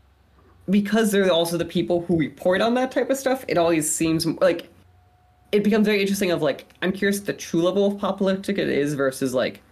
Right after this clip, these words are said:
because they're the ones who it's affecting, and they're also the, the mouthpieces.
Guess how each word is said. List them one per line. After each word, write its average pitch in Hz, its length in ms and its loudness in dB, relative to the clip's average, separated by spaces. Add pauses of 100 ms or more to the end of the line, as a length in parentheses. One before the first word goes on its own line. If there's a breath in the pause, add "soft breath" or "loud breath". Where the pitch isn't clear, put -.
(120)
because 185 400 0
they're 196 220 2
the 220 80 2
ones 208 200 2
who 185 60 0
it's - 80 -4
affecting, 151 520 -4
and 151 100 0
they're 151 100 2
also 151 220 0
the, 139 120 0
the 131 280 -4
mouthpieces. 208 840 -2